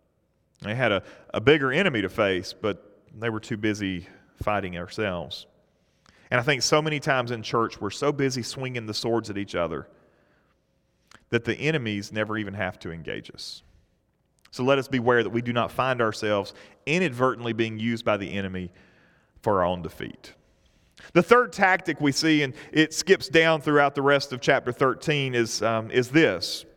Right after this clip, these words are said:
There are those who would seek to corrupt and contradict the truth. A huge portion of chapter thirteen is actually a, a sermon that Paul preaches there in Antioch. Not the Antioch they got sent from, but another, like, Antioch, Antioch,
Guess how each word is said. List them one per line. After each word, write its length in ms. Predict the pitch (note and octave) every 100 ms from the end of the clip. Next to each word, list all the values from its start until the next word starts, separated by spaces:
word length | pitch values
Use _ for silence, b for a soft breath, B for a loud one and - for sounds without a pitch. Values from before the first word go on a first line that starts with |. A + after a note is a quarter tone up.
| - -
There 160 | F#3
are 60 | F3
those 340 | G3 C4 B3
who 120 | A3+
would 140 | F#3 D#3+
seek 400 | - G#3+ G#3+ -
to 120 | G3
corrupt 680 | - - D#3 E3+ F#3 - - - - b b
and 160 | D3
contradict 840 | - D#3+ D#3+ D3+ C3 C3 - - - b b b
the 80 | A#2+
truth. 560 | - C3+ F2+ B1+ - - _ B B B
A 100 | D#3
huge 380 | F#3+ C4+ A#3 -
portion 440 | G#3 G#3 - E3
of 80 | D3
chapter 320 | F3+ D3 C#3
thirteen 420 | E3+ D3+ - E3
is 100 | C3+
actually 460 | E3 F3+ E3+ D#3 C3+ -
a, 400 | C3+ B2+ G1+ B1
a 80 | A#2
sermon 500 | - G#3 A3 D3+ C3
that 160 | C3 -
Paul 280 | E3 E3
preaches 420 | D#3 F#3+ E3+ C#3 C3
there 320 | C#3 C3 B2+ B B
in 140 | C#3+
Antioch. 580 | C3+ E3 E3 A2+ F#2 F#2
Not 220 | C#3 E3
the 100 | E3+ E3
Antioch 400 | D#3+ D3+ C#3+ C#3+
they 80 |
got 180 | C#3 B2+
sent 240 | - D#3+ -
from, 240 | B2 A#2+
but 140 | A#2
another, 360 | B2 D3+ B2 -
like, 220 | B2 A#2+
Antioch, 460 | - C#3+ C3+ C3 - - -
Antioch, 400 | C3 C3 B2